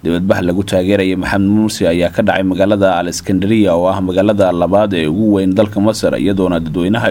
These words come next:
isugu soo baxeen ay ka codsadeen in xukunka lagu soo celiyo Maxamed Mursi.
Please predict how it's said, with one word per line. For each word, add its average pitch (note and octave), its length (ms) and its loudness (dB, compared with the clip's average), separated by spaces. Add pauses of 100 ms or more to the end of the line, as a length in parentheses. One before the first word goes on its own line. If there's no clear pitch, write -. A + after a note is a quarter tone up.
isugu A2 260 -6
soo G2 180 0
baxeen F#2+ 440 0
ay D2 160 -2
ka - 160 0
codsadeen F#2 400 -2
in F#2 160 -4
xukunka G#2+ 340 -2
lagu F#2 220 -2
soo G#2 160 -2
celiyo F#2+ 400 2
Maxamed E2 320 -4
Mursi. G2 300 -4